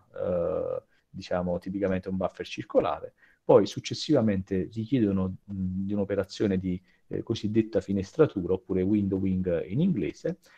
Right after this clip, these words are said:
e infine, dopo il calcolo dell'F F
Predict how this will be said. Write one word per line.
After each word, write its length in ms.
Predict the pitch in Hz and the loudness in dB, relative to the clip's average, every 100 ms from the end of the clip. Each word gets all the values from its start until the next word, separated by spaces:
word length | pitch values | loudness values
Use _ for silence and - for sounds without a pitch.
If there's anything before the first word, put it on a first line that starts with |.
| - | -6
e 120 | - | 0
infine, 580 | 185 - 98 92 92 - _ | 0 2 2 4 2 -2 _
dopo 260 | - 127 | 2 4
il 100 | 117 | 4
calcolo 440 | - 104 - 98 92 | 2 0 2 2 4
dell'F 240 | 90 - | 2 0
F 380 | - 196 175 - | -4 -2 -2 -6